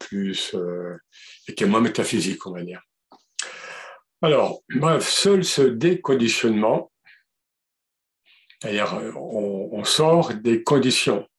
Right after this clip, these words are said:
hein. Seul ce déconditionnement permet à l'âme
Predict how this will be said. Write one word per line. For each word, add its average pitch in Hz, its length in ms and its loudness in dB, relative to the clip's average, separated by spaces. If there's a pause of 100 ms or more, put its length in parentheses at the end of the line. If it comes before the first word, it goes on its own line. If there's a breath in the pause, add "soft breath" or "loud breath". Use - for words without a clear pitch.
hein. 101 180 -12 (580 loud breath)
Seul 170 240 4
ce - 140 0
déconditionnement 131 720 4
permet 156 460 2
à 127 120 6
l'âme 131 480 4